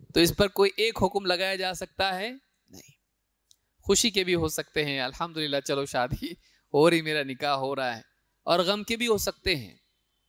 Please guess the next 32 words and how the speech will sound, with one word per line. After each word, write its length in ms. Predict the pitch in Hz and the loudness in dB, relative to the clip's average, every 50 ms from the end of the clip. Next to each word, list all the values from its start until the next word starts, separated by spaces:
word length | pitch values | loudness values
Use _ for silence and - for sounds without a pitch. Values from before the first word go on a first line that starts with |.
| _ - | _ -4
तो 60 | 175 170 | -2 -2
उसकी 220 | 165 - - 208 | 0 0 -2 -2
तफसील 500 | - - 180 165 - - - 226 233 226 214 | 0 0 0 0 -2 -2 -2 -2 -2 -2 -2
मालूम 340 | 196 185 180 175 170 175 170 | -2 0 0 -2 -2 -6 -6
करने 300 | 170 156 147 160 165 156 | -4 -6 -4 -4 -8 -6
के 140 | - 156 143 139 | -6 -8 -4 0
बाद 220 | 143 175 185 185 - - | 0 2 2 0 -2 -4
फैसला 340 | 151 139 127 - 131 127 123 | -4 -4 -4 -4 -8 -10 -10
किया 260 | - - 120 117 113 | -8 -6 -4 -4 -4
जाएगा, 420 | 107 110 110 113 113 110 131 151 185 220 - _ _ _ _ _ _ _ | -2 -2 -2 -2 -2 -2 -2 -4 -4 -6 -10 _ _ _ _ _ _ _
बगैर 380 | - 123 135 131 135 139 135 127 - | -4 -2 0 2 2 0 -2 -2 -4
तफसील 380 | 117 117 - - 135 123 117 113 | -6 -6 -6 -6 -6 -6 -6 -4
के 200 | - 143 156 196 233 233 _ _ _ _ | -4 -2 -2 -2 -4 -8 _ _ _ _
नहीं। 200 | 95 95 90 - - _ _ _ _ _ _ _ _ _ _ _ _ _ _ _ _ _ _ _ _ - | -16 -14 -14 -16 -18 _ _ _ _ _ _ _ _ _ _ _ _ _ _ _ _ _ _ _ _ 0
लेकिन 280 | 131 143 147 - 170 185 | 2 2 4 4 2 2
उसकी 240 | 175 - - 190 165 | 0 0 -2 -2 0
खामोशी 600 | - - 160 170 175 185 202 202 190 - 226 226 233 135 - - _ _ _ _ _ _ _ _ _ _ _ _ _ _ - | 0 2 0 2 2 2 2 2 4 2 2 -2 -4 -6 -12 -16 _ _ _ _ _ _ _ _ _ _ _ _ _ _ 2
और 320 | 135 139 143 143 143 - - _ _ _ _ _ _ _ - | 4 4 4 2 0 -4 -8 _ _ _ _ _ _ _ -8
उसका 280 | 151 - - 175 156 131 | -8 -4 -2 0 0 0
इजहार 460 | 139 151 135 135 143 151 160 190 185 | -2 -6 -6 -2 0 0 0 0 -2
करना 340 | - 185 165 170 190 202 208 | -6 -8 -8 -8 -6 -8 -6
कि 140 | 196 - 180 | -6 -6 -6
"मैं 220 | 170 170 175 175 165 | -4 -4 -4 -4 -4
नाराज़ 460 | 147 143 143 143 151 170 185 180 170 170 | -6 -6 -4 -2 0 0 -2 -4 -6 -10
नहीं 160 | 185 190 185 | -12 -12 -10
हूँ, 220 | 180 180 185 185 156 | -12 -12 -14 -10 -10
मना 280 | 139 143 151 165 170 170 | -6 -4 -2 -2 -4 -4
नहीं 220 | 175 175 175 170 | -6 -10 -10 -8
है, 180 | 165 165 170 175 175 180 | -8 -8 -6 -6 -6 -8
इनकार 460 | - 139 139 135 165 165 175 185 180 190 | -10 -10 -10 -4 -2 0 0 0 -2 -6
नहीं 180 | 196 196 185 | -8 -10 -8
है", 180 | 185 190 220 | -8 -10 -12